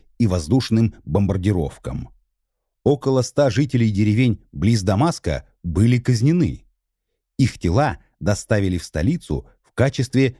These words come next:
меры устрашения, чтобы удержать горожан от поддержки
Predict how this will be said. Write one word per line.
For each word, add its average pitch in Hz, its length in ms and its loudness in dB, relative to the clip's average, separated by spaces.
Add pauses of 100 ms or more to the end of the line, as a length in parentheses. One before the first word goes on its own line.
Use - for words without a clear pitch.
меры 107 420 0
устрашения, 90 1000 -4 (320)
чтобы 113 400 0
удержать 107 480 0
горожан 80 580 -2 (160)
от - 220 -10
поддержки 90 760 -2